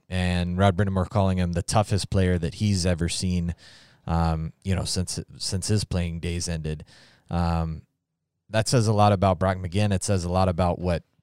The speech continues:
what the head coach thinks of him. Um, and the Hurricanes are,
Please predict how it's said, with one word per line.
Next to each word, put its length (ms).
what 140
the 60
head 200
coach 320
thinks 280
of 120
him. 160
Um, 500
and 280
the 40
Hurricanes 580
are, 500